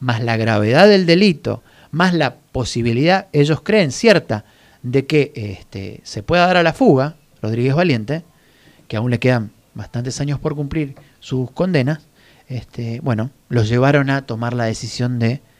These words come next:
rechazar la excarcelación. En el caso de Quiñones, el voto de la minoría, va-, va-, nobleza obliga, vamos a, a contar cuál fue su, su fundamento. Él considera que un día más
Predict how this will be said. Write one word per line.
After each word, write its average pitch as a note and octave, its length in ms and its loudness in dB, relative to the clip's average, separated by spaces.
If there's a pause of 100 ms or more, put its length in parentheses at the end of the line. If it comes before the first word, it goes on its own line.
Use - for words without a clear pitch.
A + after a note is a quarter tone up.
(180)
rechazar A#2 640 -4 (140)
la G2+ 120 -8
excarcelación. - 880 -12 (800)
En E3+ 100 -4
el F3 140 2
caso G#3+ 380 2
de E3+ 260 -2
Quiñones, A3+ 560 0
el C3 100 -6
voto D3 240 0
de D#3 80 2
la D#3+ 120 2
minoría, A#3 480 -2 (180)
va-, A2+ 380 -6
va-, A#2 260 -6
nobleza C#3+ 460 2
obliga, F3+ 280 6 (220)
vamos C3+ 340 -4
a, C3 200 -2
a C3 120 -6
contar C#3+ 440 -2
cuál D3+ 220 4
fue D3+ 200 0
su, B2+ 320 -2 (220)
su - 180 -10
fundamento. D#3 800 -2 (840)
Él E3+ 140 -10
considera F#3 480 0
que D3 140 -6 (100)
un G#3+ 220 -2
día A3 220 2
más F#3+ 360 0